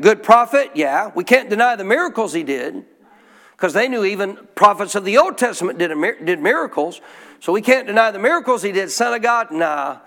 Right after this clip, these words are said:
this couldn't have been the Son of God." Well, why were they thinking that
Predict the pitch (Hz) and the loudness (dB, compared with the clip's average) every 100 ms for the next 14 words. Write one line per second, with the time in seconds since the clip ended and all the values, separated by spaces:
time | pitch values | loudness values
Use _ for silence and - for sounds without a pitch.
0 | - 185 - 196 156 151 135 - 139 113 | -4 -2 -2 -4 -2 -6 -6 -6 -6 -4
1 | 160 156 - _ _ _ - _ _ 202 | -4 -4 -10 _ _ _ -20 _ _ -4
2 | 277 302 185 214 247 226 233 214 269 311 | -4 -2 0 0 0 -4 -4 0 0 2
3 | 277 185 127 - _ | 0 -2 -8 -14 _